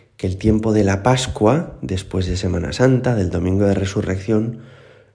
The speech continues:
no es tiempo penitencial. O que cuando coincide que en Cuaresma hay una solemnidad, por ejemplo, la Encarnación, el veinticinco de marzo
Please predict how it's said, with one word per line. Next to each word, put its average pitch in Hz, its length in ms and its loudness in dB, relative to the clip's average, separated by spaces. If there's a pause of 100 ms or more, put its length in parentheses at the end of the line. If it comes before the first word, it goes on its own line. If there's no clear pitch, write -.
(120)
no 117 240 4
es 107 240 0
tiempo 85 400 -2
penitencial. 82 880 -6 (560)
O 127 180 2
que 131 160 0
cuando 127 380 2
coincide 120 720 2 (420)
que 104 240 0
en 101 120 0
Cuaresma 104 800 -2
hay 113 180 -2
una 120 180 2
solemnidad, 101 1080 0 (500)
por 90 160 -8
ejemplo, 107 500 0 (300)
la 104 100 -10
Encarnación, 90 1000 -4 (440)
el - 220 -6
veinticinco 95 640 -2
de 101 120 2
marzo 110 560 -2